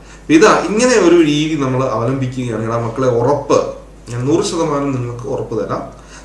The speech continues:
നിങ്ങൾക്ക് സിം-, നിങ്ങൾക്ക് വിജയിക്കാൻ പറ്റും. പക്ഷെ ഞാൻ വീണ്ടും പറയുകയാണ്, നമ്മൾ പറയുന്ന കാര്യങ്ങൾ അതുപോലെ ചെയ്യണം കേട്ടോ. അതായത് തരുന്ന സ്റ്റഡി പ്ലാൻ പ്രകാരം നിങ്ങൾ പഠിക്കണം. ആ രീതിയിലായിരിക്കും ഇവിടുത്തെ സ്റ്റഡി പ്ലാൻ നമ്മൾ നിങ്ങൾക്ക്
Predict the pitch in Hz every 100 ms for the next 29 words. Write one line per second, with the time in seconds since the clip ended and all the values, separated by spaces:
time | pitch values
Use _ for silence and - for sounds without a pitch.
0 | - 123 131 - - 139 131 135 131 117
1 | 113 117 113 107 98 - - - - -
2 | - 214 226 285 - - 180 190 214 247
3 | 175 185 185 143 139 - - - 196 233
4 | 247 214 208 226 233 226 196 208 208 185
5 | 220 254 262 202 170 147 120 - - -
6 | - - 247 - - 139 143 151 196 -
7 | - - - 151 170 165 147 147 160 165
8 | 170 160 147 147 147 151 165 - 147 156
9 | 180 123 - 123 147 156 156 156 147 143
10 | 151 151 156 131 135 139 151 139 123 143
11 | 170 117 120 127 165